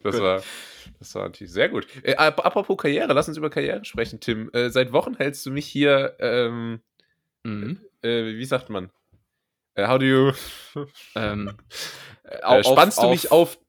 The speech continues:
Speaker 1: die
Speaker 2: Nee, ich, ich,
Speaker 1: Warte,
Speaker 2: ich,
Speaker 1: ich krieg's
Speaker 2: ich leg
Speaker 1: hin.
Speaker 2: dich Warte, nee, warte, ich, ich, ich sag dir Bürosprech, ich, ich bre-, mach dich hier seit drei Wochen immer wieder auf Wiedervorlage.
Speaker 1: <laughs>
Speaker 2: So.
Speaker 1: Du spannst mich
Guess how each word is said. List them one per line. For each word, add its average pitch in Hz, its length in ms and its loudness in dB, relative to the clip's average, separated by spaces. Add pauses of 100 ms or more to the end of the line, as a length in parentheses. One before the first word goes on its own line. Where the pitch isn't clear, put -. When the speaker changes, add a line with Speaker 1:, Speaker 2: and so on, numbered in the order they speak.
Speaker 1:
die 151 300 -4
Speaker 2:
Nee, 170 120 6
ich, 175 120 0
ich, - 180 -4
Speaker 1:
Warte, - 120 4
Speaker 2:
ich, - 80 2
Speaker 1:
ich - 40 -6
krieg's - 120 2
Speaker 2:
ich - 60 0
leg 175 80 6
Speaker 1:
hin. 135 80 2
Speaker 2:
dich - 260 -4 (480)
Warte, 151 180 6
nee, 180 140 6
warte, 185 180 2
ich, - 160 -8
ich, - 140 -10
ich 143 120 -6
sag 165 160 0
dir 165 120 -2
Bürosprech, 147 640 -4
ich, 135 80 -4
ich 131 340 -2
bre-, - 220 -8
mach 139 180 -2
dich - 220 -14
hier 147 120 -2
seit 135 240 -2
drei 131 200 2
Wochen 131 160 -6
immer 139 200 -2
wieder 135 160 -2
auf 117 140 -4
Wiedervorlage. 101 840 0 (420)
Speaker 1:
<laughs> - 40 -16 (100)
Speaker 2:
So. - 920 -6 (180)
Speaker 1:
Du 127 120 -4
spannst - 680 0
mich - 320 -10